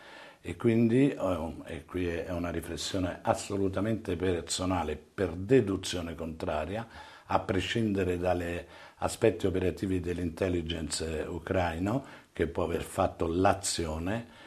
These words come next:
all'insaputa degli Stati Uniti, solo l'Inghilterra può decidere di fare un,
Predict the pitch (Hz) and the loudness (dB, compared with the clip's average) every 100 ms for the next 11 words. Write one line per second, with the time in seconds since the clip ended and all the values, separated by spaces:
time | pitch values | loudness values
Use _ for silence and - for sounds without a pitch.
0 | - - - - - _ 104 98 117 120 | -20 -18 -20 -20 -20 _ 2 4 4 2
1 | - - 92 104 87 - 80 80 - 90 | 4 2 4 4 2 0 -2 -2 -6 -8
2 | 87 87 82 80 78 73 71 71 67 - | -6 -4 -4 -2 -2 -2 -2 -4 -6 -8
3 | 60 62 80 78 - 92 90 87 80 78 | -12 -10 -6 -2 0 2 4 4 4 2
4 | 98 110 - - - - _ - - 107 | 0 0 -4 -18 -20 -20 _ -6 4 6
5 | 101 98 95 92 90 - 87 87 85 87 | 6 6 4 4 0 -2 -4 -2 0 0
6 | 87 - - 85 85 92 - 85 78 80 | -2 -6 -6 -4 0 -2 0 -4 -2 -4
7 | 80 80 80 - 78 78 78 76 - - | -4 -4 -4 -2 -2 -2 -2 -4 -8 -16
8 | - - - - 92 85 80 80 | -20 -20 -20 -10 -2 -2 0 -2